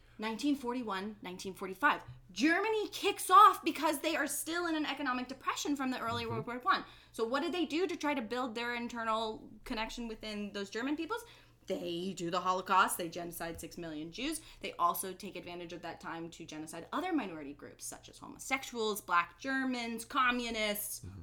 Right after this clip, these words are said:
Speaker 1: what have you, people like that. Nineteen forty-eight, we have the Nakba,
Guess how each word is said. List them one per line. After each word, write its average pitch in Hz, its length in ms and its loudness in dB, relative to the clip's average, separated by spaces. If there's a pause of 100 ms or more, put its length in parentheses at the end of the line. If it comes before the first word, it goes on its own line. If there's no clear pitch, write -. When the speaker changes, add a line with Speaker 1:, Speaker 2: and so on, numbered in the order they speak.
Speaker 1:
what 175 200 -4
have 156 260 -2
you, - 180 -16
people 160 180 -12
like 151 180 -12
that. - 120 -6 (1500)
Nineteen 359 400 4
forty-eight, 392 680 6 (180)
we 320 100 8
have 262 300 10
the 277 80 4
Nakba, 349 540 12